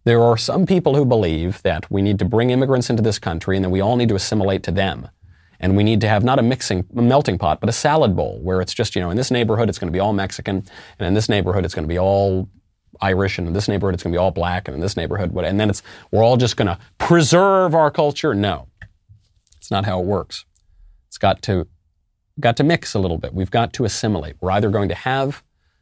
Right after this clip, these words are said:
a nation or we're not going to have a nation. People are coming to America for a reason. They're not coming to America from Guatemala because Guatemala is so great. They're coming to America because they think America's better than Guatemala. So don't turn America into Guatemala. It doesn't make sense.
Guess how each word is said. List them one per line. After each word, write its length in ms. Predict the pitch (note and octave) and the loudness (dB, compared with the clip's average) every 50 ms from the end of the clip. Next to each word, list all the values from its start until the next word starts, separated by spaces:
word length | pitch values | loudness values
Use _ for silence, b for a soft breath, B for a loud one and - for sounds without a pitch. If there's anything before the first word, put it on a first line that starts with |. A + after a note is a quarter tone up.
| _ _ _ _ _ _ _ - | _ _ _ _ _ _ _ -2
a 60 | - | 0
nation 400 | G#2 G2 F2+ F2 E2 - - F#2 | 2 2 2 2 0 0 -2 -2
or 180 | F2 - F#2+ G#2 | 0 0 0 2
we're 120 | G#2+ G#2+ | 2 2
not 180 | A2 A2+ A#2 - | 2 0 0 0
going 180 | - E2 D2 | -2 -4 -6
to 60 | C#2 D#2 | -4 -6
have 140 | D#2 B1 | -6 -6
a 20 | C#2+ | -6
nation. 380 | C#2 B1+ G#1 - - - C2 - _ _ _ _ _ _ _ _ _ _ _ _ _ _ _ _ _ _ _ _ - | -8 -12 -12 -14 -14 -16 -16 -20 _ _ _ _ _ _ _ _ _ _ _ _ _ _ _ _ _ _ _ _ 0
People 240 | C3+ C#3+ - E3+ | 2 2 4 4
are 60 | D3+ B2+ | 4 4
coming 260 | - E3+ F3+ G3+ F#3 | 2 2 2 2 2
to 80 | - | 2
America 420 | A#2+ G2 G2 F#2 F2 F2 E2+ - F#2 | 2 2 2 2 2 2 0 0 -2
for 160 | - F#2+ F2+ | 0 0 0
a 40 | F2 | 2
reason. 280 | F#2+ B2 D3 - - | 2 2 0 -2 -4
They're 100 | A#1+ D2+ | -6 -4
not 180 | F2 G2+ C#3 - | -4 -2 -2 -2
coming 180 | F3+ F3+ F3 E3+ | -2 -2 0 0
to 100 | - D#3 | 2 2
America 380 | B2 A#2+ A#2+ B2 A2+ - G#2+ | 2 2 2 2 2 0 0
from 160 | - - F#2 | -2 -2 0
Guatemala 540 | F#2+ G2+ G2 G2 F2+ F2 F#2 G#2 G#2 F#2+ E2 | 2 2 2 2 2 2 0 0 0 0 -2
because 220 | - F#2 - F#2+ - | -4 -4 -6 -4 -2
Guatemala 440 | - F2+ F2+ F2+ F2+ F2 E2+ F2 | -2 -2 0 0 0 -2 -2 -2
is 80 | F2 E2+ | -4 -4
so 160 | - F#2 E2+ | -4 -6 -4
great. 280 | - G#2 G#2 F#2 - - _ _ _ _ _ _ _ _ _ _ | -2 -2 -2 -2 -2 -6 _ _ _ _ _ _ _ _ _ _
They're 80 | - | -4
coming 220 | - - A#2+ A#2+ A#2 | -2 0 0 0 2
to 100 | - A#2 | 2 2
America 460 | G#2+ A2 A2+ B2 C3+ A#2+ - F#2+ E2 | 2 4 4 4 4 2 2 0 -2
because 240 | F2 F2+ - F#2+ F#2 | -2 -2 -2 -2 0
they 100 | F#2+ E2+ | -2 -2
think 160 | - G2+ F#2+ | -2 -2 -2
America's 400 | F#2+ F#2 F#2 F#2+ F#2+ - F#2 F2+ | -2 0 0 0 -2 -2 -4 -2
better 260 | - - G2 A2 G2+ | -2 0 0 0 0
than 120 | E2 D#2 E2 | -2 -4 -6
Guatemala. 480 | D#2 D2+ D2 C#2+ D#2 D#2 C#2+ B1 D2+ | -8 -8 -8 -10 -12 -12 -14 -14 -8
So 100 | - - | -4 -2
don't 180 | A2 B2 C3+ - | 0 0 0 0
turn 160 | - F3+ F#3+ | 0 0 2
America 380 | F3 E3 F#3+ G#3+ F#3 C3 - C3+ | 4 4 4 4 4 4 2 0
into 160 | C#3 - C#3 | 0 0 0
Guatemala. 480 | C#3+ C#3 C#3+ D3 E3 F#3+ G3 G3 D3+ | 2 2 2 2 2 2 2 2 2
It 60 | F#2+ B2 | 2 2
doesn't 200 | A2+ A2+ C#3 C#3 | 0 0 0 0
make 140 | D3 D3 | 0 -2
sense. 440 | - - F3+ F3 A2 - - - - | 0 0 0 0 0 -2 -6 -12 -16